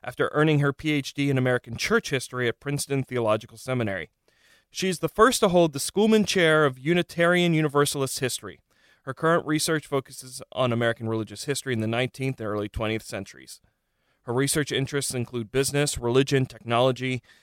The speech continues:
as well as material and visual culture in the nineteenth and twentieth centuries. Doctor Kirk was a part of the editorial board and a contributor to the two-volume set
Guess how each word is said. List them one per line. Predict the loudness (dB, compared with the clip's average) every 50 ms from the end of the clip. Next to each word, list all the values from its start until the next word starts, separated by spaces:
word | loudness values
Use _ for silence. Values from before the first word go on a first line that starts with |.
| _ _ _ _ _ -4
as | -4 -2 2
well | 2 2
as | 2 2 0
material | -4 -4 -2 -2 0 2 2 4 2 2
and | 2 0 0
visual | 0 -2 -2 0 -2 -2 -2
culture | -4 -4 -4 -4 -4 -6 -14 -12 -10
in | -8
the | -8 -4
nineteenth | -4 -4 -4 -4 -6 -10 -10 -10 -10 -10 _ _ _
and | -16 -16
twentieth | -14 -14 -14 -14 -14 -14
centuries. | -8 -6 -4 -4 -4 -6 -14 -20 -20 -20 -20 _ _ _ _ _ _ _ _ _ _ _ _ _ _ _ _ _ _ _
Doctor | -2 -2 -2 -2 -8
Kirk | 0 4 4 4 4 4 0
was | -2 -2 -2
a | -4
part | -2 4 4 4 6 4
of | 2 0
the | 0 2 2
editorial | 2 2 2 2 4 6 6 6 6
board | 4 4 6 6 6 6 6 4
and | 2 0
a | 0
contributor | -2 -6 -10 -4 -2 -2 0 0 2 2 2 2 2
to | 0 -2 -6
the | -6 -6
two-volume | -4 -6 -4 0 4 4 4 4 2
set | 0 -2 0 0 0 -2